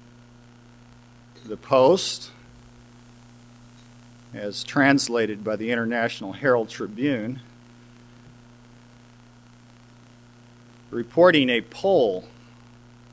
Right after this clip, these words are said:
According to the results of a national poll reduced, uh, e-, released, uh,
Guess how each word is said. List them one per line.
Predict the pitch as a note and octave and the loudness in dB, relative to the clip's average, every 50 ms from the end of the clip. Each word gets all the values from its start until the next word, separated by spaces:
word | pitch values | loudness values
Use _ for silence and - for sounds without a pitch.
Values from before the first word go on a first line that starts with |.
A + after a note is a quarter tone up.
| - - | -20 -12
According | - C3+ C#3+ D3 C#3+ B2+ | -6 -4 -2 -2 -2 -2
to | - C#3+ | -2 -4
the | B2 A#2 | -4 -4
results | A2 G#2+ A2+ A2 - - C3+ C3+ C3+ B2 - | -4 -6 -6 -6 0 2 4 4 4 2 -2
of | A#2+ G#2 G#2+ | -6 -6 -6
a | |
national | G#2+ A#2 B2 C3 C3+ C3+ C3 - - A2+ - - - | -6 -2 0 0 0 0 -2 -4 -6 -6 -8 -10 -8
poll | - - D#3+ D#3 C#3+ A#2+ G#2 | -2 2 4 4 4 4 2
reduced, | G#2 A2 A2 G#2 A2 B2 B2 B2+ A#2+ A#2 - - | 0 -2 -4 -2 -2 0 0 0 0 -4 -8 -12
uh, | A2+ G2+ G2 F#2+ F#2+ - | -12 -10 -10 -10 -8 -6
e-, | B2 B2+ C3 B2+ A2 A2 | -6 -6 -6 -6 -6 -4
released, | A#2+ C3 C3+ C3+ D#3 F#3 G3+ F#3+ E3+ - - - - B2+ | -2 0 4 8 10 10 10 8 6 2 -2 -2 0 2
uh, | A#2+ A2 G#2 G#2 | 2 2 2 0